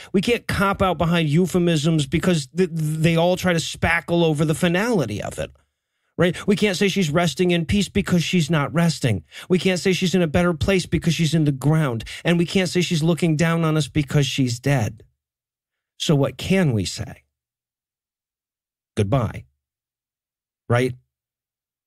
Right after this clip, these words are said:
That's it. But we can say it better than anybody else in the world because we can say it all the way.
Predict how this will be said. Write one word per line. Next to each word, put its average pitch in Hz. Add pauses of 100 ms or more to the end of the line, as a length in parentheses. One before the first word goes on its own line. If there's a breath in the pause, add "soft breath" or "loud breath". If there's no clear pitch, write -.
(180)
That's 143
it. 127
But 123
we 160
can 151
say 143
it 123
better 131
than 127
anybody 131
else 123
in 135
the 127
world 117
because 113
we 123
can 127
say 117
it 110
all 101
the 101
way. 87